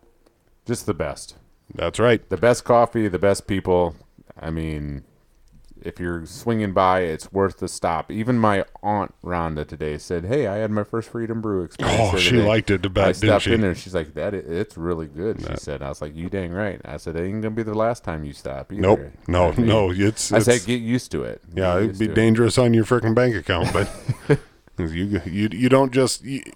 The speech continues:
Speaker 2: w-, once you stop in there once, you ain't
Speaker 1: You,
Speaker 2: gonna
Speaker 1: you're
Speaker 2: drive by
Speaker 1: stopping there
Speaker 2: again
Speaker 1: all the
Speaker 2: unless they're
Speaker 1: time.
Speaker 2: closed.
Speaker 1: Yep.
Speaker 2: So, all right, uh, you got a good news story. Let's hear what you got.
Speaker 1: I got a good news story. Mine is going out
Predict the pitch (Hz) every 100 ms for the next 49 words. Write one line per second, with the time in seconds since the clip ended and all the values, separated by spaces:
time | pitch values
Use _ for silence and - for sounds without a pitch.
0 | - - 139 147 147 160 160 151 175 151
1 | 143 131 117 117 104 - 110 110 101 107
2 | 104 98 98 101 98 101 95 113 98 87
3 | 90 90 - 87 - 92 80 - - -
4 | 87 104 143 - 80 78 78 - _ _
5 | _ - _ - 139 170 151 127 117 143
6 | 131 117 123 160 180 165 170 170 165 -
7 | 165 160 143 135 139 127 101 - 92 82
8 | 76 85 120 117 107 95 95 85 82 -
9 | 85 73 71 82 87 120 151 117 104 85
10 | - 95 95 85 80 85 -